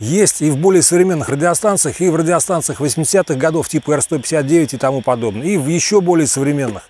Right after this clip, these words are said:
И такая функция может быть использована, когда у нас узел связи, например, расположен где-то в помещении, в подвале, в землянке, ну или как у меня сейчас во враге. Радиостанции, конечно же, нужно установить на высокие места, например, на чердак здания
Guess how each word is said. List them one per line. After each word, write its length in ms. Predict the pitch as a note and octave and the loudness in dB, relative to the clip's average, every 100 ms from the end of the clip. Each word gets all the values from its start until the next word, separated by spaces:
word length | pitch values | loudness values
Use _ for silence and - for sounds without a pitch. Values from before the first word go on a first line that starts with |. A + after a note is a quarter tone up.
| - | -8
И 80 | |
такая 300 | B2+ G3 A3 | -2 2 2
функция 360 | F3+ G#3+ E3 F3 | 2 0 0 0
может 160 | F3+ D3 | 0 -2
быть 140 | - | -2
использована, 480 | - G#3 F3+ D3+ C#3 | -4 0 0 0 -2
когда 260 | C#3+ E3+ | -2 0
у 80 | E3 | 0
нас 240 | D#3+ - - | 0 -4 -2
узел 260 | E3+ D3+ D3 | 0 0 0
связи, 400 | - F3 F3+ B2+ | 2 2 2 0
например, 460 | A#2+ C3+ C#3 B2+ | -4 -4 -2 -2
расположен 680 | A2+ A#2 - C3 C#3+ A2+ G#2+ - | -2 -4 0 2 2 -2 -6 -6
где-то 320 | A2+ E3 B2+ | -2 0 0
в 60 | |
помещении, 680 | - G#3 G3 - D#3 D#3+ D3 | 0 2 2 2 2 2 0
в 80 | - | -6
подвале, 560 | - E3+ C3+ C#3+ C#3+ B2 | 0 0 2 0 2 0
в 60 | |
землянке, 680 | G#2 E3 C#3 B2+ B2+ - A2+ - _ _ - | 0 2 2 0 -2 -6 -12 -14 _ _ -2
ну 120 | D3+ | 2
или 120 | F3 | 4
как 180 | F#3+ E3+ | 2 0
у 60 | |
меня 180 | F3+ F3+ | 0 0
сейчас 240 | C#3+ D#3+ D3+ | 0 -2 0
во 140 | E3 | 2
враге. 340 | G3 E3+ G#3 - | 2 0 -2 -6
Радиостанции, 640 | - D#3 F3+ - G#3 - C#3+ | -4 0 0 2 0 0 0
конечно 380 | C#3 E3+ D3 | -2 -2 -4
же, 100 | A#2 | -4
нужно 240 | C3+ C#3 C3+ | -4 -4 -4
установить 480 | A2+ C3+ C3+ E3+ - | -6 -4 0 0 -2
на 240 | C3+ C3+ _ - | -4 -4 _ -6
высокие 420 | C#3+ E3+ C3 A#2+ | -2 0 0 -4
места, 300 | A#2+ - A2 | -6 -4 -6
например, 380 | A2 C#3 C#3+ B2+ | -4 -4 -2 -2
на 180 | D3+ | -2
чердак 440 | C#3+ C#3 G#2+ C3 A2+ | -2 -4 -2 -2 -2
здания 460 | A2 C3+ B2 G#2+ | -2 -2 -2 -6